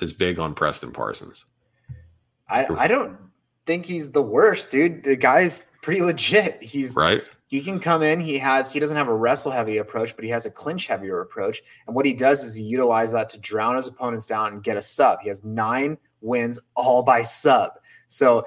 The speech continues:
Speaker 2: if you wanna play Parsons, you're probably gonna already get him at plus money, being it is a short notice fight.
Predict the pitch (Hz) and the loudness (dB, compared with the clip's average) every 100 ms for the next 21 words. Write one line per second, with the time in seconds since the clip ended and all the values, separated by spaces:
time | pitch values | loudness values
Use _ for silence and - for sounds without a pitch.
0 | - 113 123 117 135 - - 117 - 98 | -6 -10 -4 0 2 2 2 0 -2 -6
1 | 92 - 98 127 - _ _ 113 113 135 | -6 -8 -12 -14 -16 _ _ -6 2 4
2 | 180 160 127 123 120 117 113 101 120 110 | 4 4 2 2 2 0 -2 -4 -2 -2
3 | 117 113 107 110 104 120 127 117 - 104 | -2 -4 -4 -6 -2 -2 -2 -6 -4 -4
4 | 101 92 - 92 85 | -4 -10 -10 -8 -6